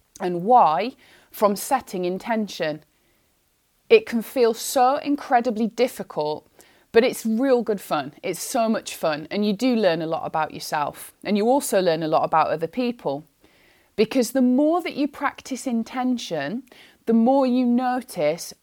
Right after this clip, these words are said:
other people's true intention. So just as an example, because usually,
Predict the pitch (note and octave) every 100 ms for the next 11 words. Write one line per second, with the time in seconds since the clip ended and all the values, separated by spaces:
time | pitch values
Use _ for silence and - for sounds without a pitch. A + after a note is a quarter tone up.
0 | _ - G3 G3 - C#4 C#4+ A3+ G#3 -
1 | - E3+ D#3 D#3+ D#3+ D#3 D3 D#3 C#3 D3
2 | _ _ _ _ _ _ _ _ _ -
3 | _ - C4+ E4 F4 D4 C4+ A#3+ A3 G#3
4 | G3+ G3+ - G#3+ G3+ - G3 A#3+ G3+ A3
5 | G3+